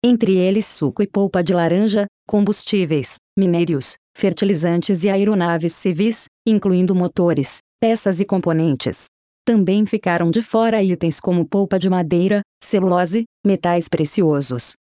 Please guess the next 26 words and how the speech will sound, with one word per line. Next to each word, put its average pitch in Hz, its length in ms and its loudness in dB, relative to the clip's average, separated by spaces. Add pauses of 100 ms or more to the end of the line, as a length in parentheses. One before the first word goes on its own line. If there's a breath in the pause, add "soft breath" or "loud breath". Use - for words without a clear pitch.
(100)
energia 180 500 0
e 160 40 0
produtos 165 480 -2
energéticos. 165 880 -2 (400)
Trump 185 260 -2
justificou 190 680 -2
a 180 60 0
medida 165 420 0
alegando 160 460 0
que - 100 -4
os 160 100 -2
Estados 190 520 0
Unidos 175 440 0
têm 185 220 0
déficit 156 600 -2
comercial 175 600 0
com 156 160 0
o 143 40 -2
Brasil, 175 480 0 (200)
ou 220 200 2
seja, 160 480 -2 (200)
importam 175 520 0
mais 175 320 0
do 190 100 0
que - 100 -4
exportam, 180 580 -2